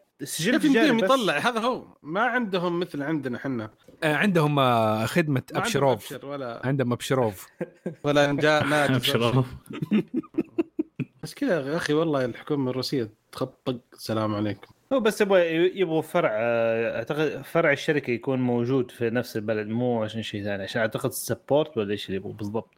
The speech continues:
Speaker 3: يا، أكيد.
Speaker 1: هذا اللي برضه أبغى أفهم.
Speaker 3: عشان يقدروا يحاسبون برضو على أشياء معينة ويضغطوا عليهم.
Speaker 4: طبعًا
Speaker 1: أسهل
Speaker 4: هم
Speaker 1: كذا.
Speaker 2: آه،
Speaker 4: لما مرة
Speaker 2: أنا
Speaker 4: ثانية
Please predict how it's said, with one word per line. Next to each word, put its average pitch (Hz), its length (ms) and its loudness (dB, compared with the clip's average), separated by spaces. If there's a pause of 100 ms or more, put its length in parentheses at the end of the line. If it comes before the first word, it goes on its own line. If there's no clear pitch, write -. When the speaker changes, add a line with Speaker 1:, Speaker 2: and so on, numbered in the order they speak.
Speaker 3:
يا، 175 240 0
أكيد. 147 200 0
Speaker 1:
هذا 147 140 0
اللي 131 180 -6
برضه 123 220 -2
أبغى 107 120 -6
أفهم. - 180 -10 (220)
Speaker 3:
عشان 190 160 2
يقدروا 151 220 0
يحاسبون 135 360 -2
برضو 123 260 0
على 110 160 0
أشياء 117 320 0
معينة 110 420 -2
ويضغطوا 104 760 -4
عليهم. 101 280 -2 (320)
Speaker 4:
طبعًا 151 140 4
Speaker 1:
أسهل 156 260 4
Speaker 4:
هم 143 80 4 (100)
Speaker 1:
كذا. 117 60 -2
Speaker 2:
آه، - 360 -4 (460)
Speaker 4:
لما 131 160 4
مرة 143 80 4
Speaker 2:
أنا 143 80 2
Speaker 4:
ثانية 135 480 2